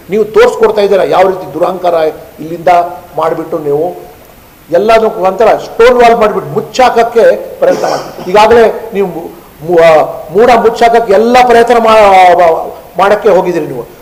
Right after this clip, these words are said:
ವಾಲ್ಮೀಕಿ ಕೂಡ ಇಲ್ಲ, ಮತ್ತೆ ಕ್ಲೀನ್ ಚಿಟ್ ಕೂಡ ಕೊಟ್ಬಿಡ್ತೀರಾ. ಏನಾದರೂ ಒಂದು ಸಮಸ್ಯೆ, "ಏ, ಅವ್ರದ್ದು ಏನೂ ಇಲ್ಲ" ಅಂದ್ರೆ ನೀವೇನ್ ಸಂಕೇತ ಕೊಡ್ತಾ ಇದ್ದೀರಾ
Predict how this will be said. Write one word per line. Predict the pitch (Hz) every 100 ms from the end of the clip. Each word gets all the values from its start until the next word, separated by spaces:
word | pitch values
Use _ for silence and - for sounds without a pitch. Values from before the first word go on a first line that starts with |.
| -
ವಾಲ್ಮೀಕಿ | 170 214 226 226 240
ಕೂಡ | 220 247
ಇಲ್ಲ, | 240 208 165 - - 175
ಮತ್ತೆ | 190 185 -
ಕ್ಲೀನ್ | 233 277 277
ಚಿಟ್ | 277 -
ಕೂಡ | 254
ಕೊಟ್ಬಿಡ್ತೀರಾ. | 247 247 - 214 - 180 - - 180
ಏನಾದರೂ | 220 254 254
ಒಂದು | 247
ಸಮಸ್ಯೆ, | 247 247 254 240
"ಏ, | 220 277 262
ಅವ್ರದ್ದು | 220 220 220 226 165 196 -
ಏನೂ | 190 208
ಇಲ್ಲ" | 202 - - - -
ಅಂದ್ರೆ | 202 233
ನೀವೇನ್ | 208 180 277 285
ಸಂಕೇತ | 262 254 254
ಕೊಡ್ತಾ | 233 233 226
ಇದ್ದೀರಾ | 214 214